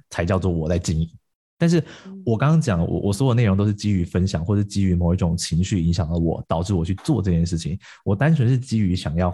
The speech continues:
跟你讨论、互惠的前提下，然后我跟你分享。当然我，我们在市场上这个专有名词是称社群经营，但是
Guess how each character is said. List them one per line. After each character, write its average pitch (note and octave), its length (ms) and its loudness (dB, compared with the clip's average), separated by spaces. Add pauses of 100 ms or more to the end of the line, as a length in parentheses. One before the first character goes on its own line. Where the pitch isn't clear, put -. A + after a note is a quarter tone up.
跟 G#2 180 -2
你 E2 200 0 (100)
讨 - 220 -6
论、 D#2+ 260 -2 (240)
互 A2 240 -2
惠 F#2+ 200 0
的 - 240 -4 (360)
前 D#2+ 200 -4
提 - 160 -4
下， D#2 240 -4 (200)
然 E2+ 120 0
后 D#2+ 60 2
我 D#2+ 80 -2
跟 E2+ 100 0
你 E2 80 0
分 - 220 -4
享。 - 180 -6 (360)
当 C#3+ 100 0
然 B2 180 2
我， F2+ 140 0
我 F#2+ 80 0
们 F#2 180 2
在 A#2 160 0
市 A#2 180 -2
场 E2+ 180 -2
上 F2+ 180 0
这 F#2+ 60 0
个 F#2+ 80 0
专 G#2 120 2
有 F#2+ 60 2
名 E2 100 2
词 E2+ 160 0
是 F#2 80 2
称 F2 160 -2
社 E2+ 140 0
群 D#2+ 140 0
经 E2 180 0
营， E2 80 0
但 G#2 100 2
是 A2 160 0